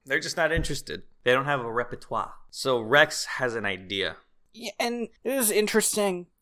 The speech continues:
Speaker 2: for Rex in that I think it shows his loyalty to Hoggett is he wants his pig to succeed because he couldn't do it, and he wants, like, Hoggett to succeed. Is I feel like the way it's f-,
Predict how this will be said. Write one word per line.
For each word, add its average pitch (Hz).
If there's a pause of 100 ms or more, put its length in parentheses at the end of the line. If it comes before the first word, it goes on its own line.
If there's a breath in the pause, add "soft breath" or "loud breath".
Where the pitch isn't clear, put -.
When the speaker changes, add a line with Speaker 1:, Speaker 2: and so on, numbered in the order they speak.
Speaker 2:
for 151
Rex -
in 147
that 135
I 156
think 214
it -
shows 151
his 160
loyalty 147
to -
Hoggett 165
is 185
he 247
wants 233
his 214
pig 185
to 151
succeed - (140)
because 160 (140)
he 190
couldn't 160
do 143
it, 123 (300)
and 139
he 131
wants, 135
like, 127
Hoggett -
to 127
succeed. -
Is -
I 135 (220)
feel 294
like 381
the 359
way 370
it's -
f-, -